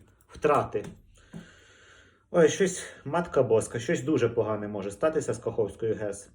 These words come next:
Реально про це говорять і реально це планується. Д-, двічі випали карти вогню. Тут взагалі п'ятірка пікова, гроб зображений, перевернута вісьмірка кубків.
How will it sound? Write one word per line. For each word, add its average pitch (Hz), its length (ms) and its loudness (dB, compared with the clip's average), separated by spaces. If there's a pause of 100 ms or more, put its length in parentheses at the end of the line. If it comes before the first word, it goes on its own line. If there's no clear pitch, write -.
Реально 175 560 6
про 143 180 2
це 147 160 2
говорять 135 460 4
і 143 60 4
реально 143 320 4
це 135 200 -2
планується. 117 640 -2 (280)
Д-, 117 180 4
двічі 165 440 2
випали 156 400 6
карти 143 380 4
вогню. 139 540 4 (300)
Тут 156 180 4
взагалі 135 540 6
п'ятірка 175 480 4
пікова, 160 420 4
гроб 160 360 6 (460)
зображений, 147 680 2
перевернута 135 640 4
вісьмірка 175 500 -2
кубків. 180 480 0